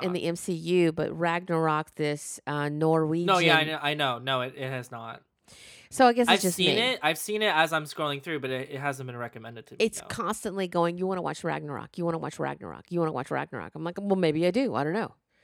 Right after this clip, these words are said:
Speaker 1: Maybe you do know me better than I know myself."
Speaker 2: <laughs>
Speaker 1: So finally, I caved in last night after giving Hunters um, on Prime a shot. I,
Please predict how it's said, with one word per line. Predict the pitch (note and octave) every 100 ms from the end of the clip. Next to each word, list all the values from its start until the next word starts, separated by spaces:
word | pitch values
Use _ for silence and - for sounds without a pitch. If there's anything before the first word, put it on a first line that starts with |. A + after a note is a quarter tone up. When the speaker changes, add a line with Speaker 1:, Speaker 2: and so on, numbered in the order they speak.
| _ -
Speaker 1:
Maybe | C#3+ E3
you | F3
do | F#3+
know | B3 C#3+
me | C3
better | C3
than | C3 C3
I |
know | C3 B2+
myself." | C3 - - - -
Speaker 2:
<laughs> | - -
Speaker 1:
So | B3
finally, | B3 B3 B3+
I | A3
caved | A3+ G#3
in | F#3+
last | E3+ D#3 -
night | E3 D#3+
after | E3 E3+
giving | F3 E3
Hunters | E3+ G#3 F#3 D#3+ D3+ E3+ - _ _ _ _ -
um, | D3 C#3+ C#3+ A#2+
on | D3+ D3+
Prime | - E3 D#3+
a | D#3
shot. | - C#3 C3+
I, | -